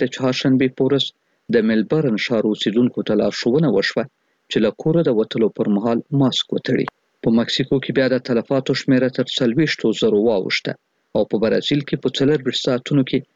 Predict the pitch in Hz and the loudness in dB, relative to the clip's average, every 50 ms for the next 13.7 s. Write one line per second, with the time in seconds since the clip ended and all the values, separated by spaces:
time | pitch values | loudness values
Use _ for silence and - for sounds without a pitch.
0 | _ _ _ _ - 120 113 - - - 113 113 117 127 127 123 120 95 - 110 | _ _ _ _ -2 -2 -2 0 -2 0 2 4 4 4 4 2 0 -2 -2 -6
1 | - - - 160 - 156 131 - 135 127 - - 127 - - - 135 123 - - | -4 -4 -4 -2 -2 -4 -2 -2 -2 0 0 0 -2 -2 0 0 0 0 0 -2
2 | - 127 117 113 117 139 147 139 - - 131 117 107 113 123 113 - - - - | -2 -2 0 2 2 2 2 0 -2 -2 -2 -2 0 0 -2 -2 -2 -4 -6 -6
3 | 123 113 - 131 123 113 107 104 110 123 135 156 170 151 - - 131 107 - - | -6 -4 -2 0 2 2 2 4 4 2 2 0 0 -2 -2 -2 -2 -2 -2 0
4 | 117 104 98 - - 131 127 - - 139 135 - _ _ _ _ _ - 117 127 | -2 -2 0 0 -2 -2 0 0 0 -2 -2 -2 _ _ _ _ _ 0 2 2
5 | 131 123 113 - 135 - - - - - - - 135 123 139 156 147 127 110 107 | 2 2 0 0 0 0 0 -2 -6 -8 -4 -2 0 2 2 4 4 2 2 0
6 | - - 113 107 104 - - 104 - - - - - - - - - - - _ | 0 0 0 0 0 0 0 0 0 0 -2 -2 -2 -2 -2 -4 -6 -10 -14 _
7 | _ _ _ - 135 131 110 127 135 135 131 127 - 160 139 - - 139 120 - | _ _ _ 0 0 0 2 2 0 0 0 0 -2 -4 -4 -2 -2 -2 0 0
8 | 156 156 151 131 113 113 107 107 110 - - 120 123 120 - 147 156 131 - - | 0 0 2 2 0 0 0 0 0 0 0 0 0 0 0 0 0 0 -2 -4
9 | - - - 104 - - 120 107 98 - - - - 117 110 104 107 110 104 104 | -6 -4 -4 -4 -2 0 0 0 -2 -2 -6 -4 -2 0 2 2 4 4 2 2
10 | 104 104 110 - - 135 123 113 - - - - - 67 - - _ _ _ _ | 2 2 0 0 -2 -4 -4 -6 -4 -4 -4 -4 -4 -6 -10 -14 _ _ _ _
11 | _ _ _ _ _ _ _ - 107 107 107 110 110 104 - - 175 160 151 139 | _ _ _ _ _ _ _ 0 0 2 2 2 0 -2 0 -2 0 0 0 0
12 | - 156 139 131 143 135 135 135 131 135 135 - - - - 135 127 - 185 180 | -2 -4 -2 0 0 2 2 2 2 2 0 -2 -2 0 0 0 0 -2 -6 -12
13 | - - 127 117 117 131 147 147 127 110 - 127 120 | -6 -2 0 2 2 2 4 2 2 0 0 -2 -2